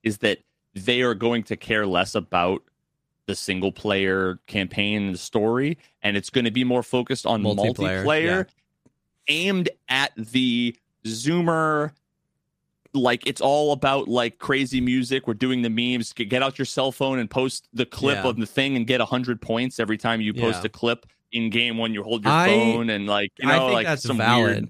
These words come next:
Speaker 2: I think that's valid. I, you know what I mean? Like, th-, what you can say about G T A five that no other G T A have is no other G T A made Rockstar several billions of dollars off of the multiplayer. Like,
Speaker 1: Yeah.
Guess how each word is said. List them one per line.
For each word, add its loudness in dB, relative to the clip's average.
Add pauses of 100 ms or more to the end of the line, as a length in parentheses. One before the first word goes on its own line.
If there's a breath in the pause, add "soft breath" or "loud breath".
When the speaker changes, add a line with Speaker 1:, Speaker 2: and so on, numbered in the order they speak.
Speaker 2:
I -4
think -10
that's -6
valid. -6
I, -6
you -6
know -2
what -2
I -4
mean? -2
Like, -2
th-, -14
what 0
you 0
can -8
say 0
about 2
G -6
T -6
A -2
five -4
that -14
no 0
other 2
G -2
T -2
A 0
have -2 (800)
is -4
no 4
other 4
G 0
T 0
A 2
made 2
Rockstar -2
several -2 (280)
billions 0
of -6
dollars -4
off -4
of -12
the -8
multiplayer. -6 (760)
Like, 0
Speaker 1:
Yeah. -8